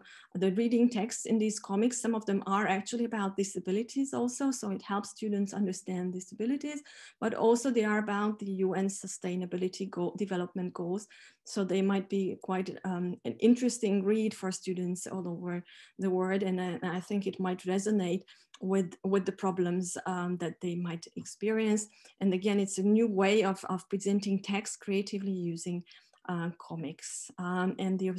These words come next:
are some other resources. Um, I have written an, an, a, a, a guide, um, a, a research and, and, and teaching tip guide for Cambridge University Press and, and books. And you can also join us next April for our free,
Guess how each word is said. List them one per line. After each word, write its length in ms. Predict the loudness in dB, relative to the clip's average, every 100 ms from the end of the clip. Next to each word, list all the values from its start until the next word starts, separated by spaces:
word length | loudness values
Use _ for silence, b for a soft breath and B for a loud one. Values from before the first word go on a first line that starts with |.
| -4
are 120 | -4
some 220 | -2 -4
other 260 | -2 0 2
resources. 760 | 2 0 -2 -4 -4 -4 -4 -6 B B B -6
Um, 440 | -2 0 0 -2 -6
I 160 | -4 -2
have 260 | 0 -2 0
written 320 | -2 0 -4
an, 320 | -2 -2 -4 -4
an, 220 | -6 -8 -12 -12
a, 60 | -10
a, 320 | -10 -10 -8
a 40 | -8 -8 -6
guide, 440 | 2 4 6 4 2
um, 320 | -2 0 0 -4 B B B -8
a, 260 | -8 -4
a 60 | 0
research 520 | 0 0 -2 -2 -2
and, 220 | -4 -4 -6
and, 260 | -6 -6 -6
and 240 | -6 -6
teaching 380 | -8 -6 -2 -2
tip 200 | -2 -8 -6
guide 380 | -4 -2 -2 -4 -10
for 140 | -10
Cambridge 400 | -6 -4 -6 -6
University 540 | -6 -4 -6 -6 -8 -8
Press 500 | -4 -2 -2 -4 -4
and, 260 | -4 -4 B B B -4
and 140 | 0
books. 280 | 2 2 0
And 120 | 0
you 80 | 0
can 160 | 0 0
also 340 | 0 0 -4
join 340 | -2 -2 0 0
us 320 | 0 -2 -2
next 300 | -2 -2 -4 2
April 460 | 2 4 4 4 0 B B _
for 160 | -2 0
our 340 | 2 2 2
free, 500 | 0 0 2 4 2